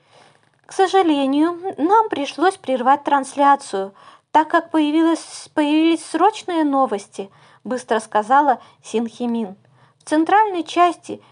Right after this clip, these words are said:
Версальского континента началась война». На игроков в барах это сообщение поначалу не произвело никакого впечатления. Они предпочли заняться стынущей на тарелках едой.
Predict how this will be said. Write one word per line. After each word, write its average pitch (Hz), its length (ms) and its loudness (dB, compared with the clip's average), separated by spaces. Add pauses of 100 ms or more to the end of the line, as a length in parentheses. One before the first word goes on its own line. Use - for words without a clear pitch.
Версальского 294 640 0
континента 269 840 -4 (200)
началась 269 540 0
война». 247 640 0 (1120)
На 214 200 0
игроков 208 720 0
в 190 100 -10
барах 247 500 2
это 220 220 -4
сообщение 269 720 0
поначалу 233 560 0
не 262 160 -4
произвело 277 500 -2
никакого 302 560 2
впечатления. 320 880 -2 (640)
Они 262 300 0
предпочли 320 800 0
заняться 277 560 2
стынущей 302 680 -6
на 262 140 -4
тарелках 277 540 0
едой. 302 520 0